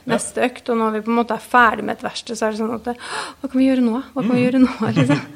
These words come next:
Speaker 2: Så det er jo egentlig super, <laughs> supermorsomt, liksom,
Speaker 1: Ja,
Speaker 2: den
Speaker 1: visst.
Speaker 2: biten der sånn. Ja, og så er det jo litt den der biten med at, eh, de får jo et kursbevis i slutten av hvert verksted.
Speaker 1: Mm.
Speaker 2: Eh, og det henger ganske høyt for de ungdommene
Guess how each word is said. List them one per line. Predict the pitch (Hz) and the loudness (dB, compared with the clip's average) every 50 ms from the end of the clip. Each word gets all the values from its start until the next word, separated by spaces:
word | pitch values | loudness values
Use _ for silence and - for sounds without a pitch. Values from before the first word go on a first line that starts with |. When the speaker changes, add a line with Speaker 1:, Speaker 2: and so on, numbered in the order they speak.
| - - - - - - - - - | -20 -20 -20 -20 -20 -20 -18 -10 -4
Speaker 2:
Så | - 143 | 0 2
det | 139 - | 2 4
er | - 233 214 - | 6 4 6 6
jo | 240 294 | 4 4
egentlig | 320 262 220 214 - 220 220 220 220 220 220 214 220 | 4 4 2 0 0 0 2 2 4 4 4 2 2
super, | - - 226 226 220 - - - 254 | 0 0 -2 -2 -2 -2 -4 -2 -2
<laughs> | 262 - - 240 226 - 247 240 - | 0 2 2 2 2 2 0 -4 -2
supermorsomt, | - 233 220 214 - - 208 214 214 208 - - - - 254 269 302 311 - | -2 -2 -2 -2 -4 -4 -2 -2 -2 -2 -4 -4 -2 2 4 4 4 4 2
liksom, | 294 302 294 359 427 427 403 - - | 0 0 0 2 0 0 0 -4 -8
Speaker 1:
Ja, | - - 269 | -4 -2 0
Speaker 2:
den | 247 254 247 | 2 4 4
Speaker 1:
visst. | 233 226 226 - | 2 2 0 -2
Speaker 2:
biten | - 220 | -2 0
der | 214 208 208 | 2 2 2
sånn. | 214 247 294 370 - - - - - - - - - - - - - - | 2 2 -2 -2 -6 -20 -20 -20 -20 -20 -20 -20 -20 -20 -18 -18 -10 -2
Ja, | 277 262 | 0 0
og | 269 | 2
så | 269 - - | 2 0 0
er | 262 233 - | 0 2 2
det | 233 269 | 2 0
jo | 285 | 0
litt | 277 269 - | 0 -2 -2
den | 269 254 | -2 0
der | 240 226 247 | 0 0 -2
biten | 233 233 233 - - - 208 | -4 -6 -8 -10 -8 -8 -6
med | 208 214 214 | -6 -6 -6
at, | 220 214 - - | -8 -10 -6 -4
eh, | 214 214 220 220 226 226 - - - _ _ _ _ _ _ _ _ _ _ _ _ _ - - _ - | -2 0 0 0 -2 -4 -8 -20 -20 _ _ _ _ _ _ _ _ _ _ _ _ _ -20 -20 _ -4
de | - 262 | -2 -2
får | 269 269 - 254 226 208 202 208 | -2 0 0 0 0 0 0 0
jo | 214 208 | 0 2
et | 208 226 220 - - - - 269 - 240 | 0 0 -2 -6 -20 -20 -20 -18 -16 -12
kursbevis | - - 226 - - - - - - 214 214 - - - - - - - | -6 -6 -6 -6 -6 -8 -8 -6 -4 -4 -6 -6 -8 -14 -16 -18 -18 -10
i | - 262 | -6 -4
slutten | 233 - - 214 - - - 226 | -4 -4 -4 -8 -8 -8 -8 -6
av | 226 220 | -4 -4
hvert | 202 - - | -6 -6 -6
verksted. | 220 190 - - - 240 - - | -10 -10 -10 -10 -12 -12 -12 -8
Speaker 1:
Mm. | 135 156 185 143 110 190 240 | -6 -6 -4 -4 -4 -4 -4
Speaker 2:
Eh, | 233 226 220 220 220 220 220 214 220 220 220 226 220 - | -4 -4 -4 -4 -4 -4 -4 -6 -6 -6 -6 -6 -6 -4
og | 247 240 | -2 -2
det | 240 233 | -2 0
henger | - 254 226 214 208 208 208 | 0 -2 -2 -2 -2 -4 -2
ganske | 220 233 240 233 - 220 | -2 -2 -2 -2 -4 -6
høyt | 220 - 220 233 233 233 - | -4 -2 -2 -2 -2 -4 -10
for | - - | -8 -6
de | 220 220 | -4 -2
ungdommene | 226 226 220 214 233 - - 190 - 240 | -2 -2 -2 -2 -4 -6 -6 -6 -6 -6